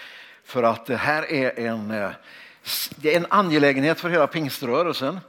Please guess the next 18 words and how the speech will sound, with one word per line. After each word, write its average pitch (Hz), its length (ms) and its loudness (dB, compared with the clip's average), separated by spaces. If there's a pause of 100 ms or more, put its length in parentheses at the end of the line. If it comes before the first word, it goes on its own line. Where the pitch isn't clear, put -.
(140)
Pingströrelsen 139 840 -2
i 143 60 -4
Sverige 127 360 0
har 127 100 -2
satt 131 260 -4
ut 147 400 -10 (320)
i - 100 -10
sin 127 180 -2
framtidsbild, 131 1040 -4 (120)
eh, 117 360 -2
som 117 220 -6
en 120 160 -4
vision 143 440 -6
om 139 160 -4
hur 123 100 -6
det 127 120 -4
ska 131 180 -6
vara 117 340 -4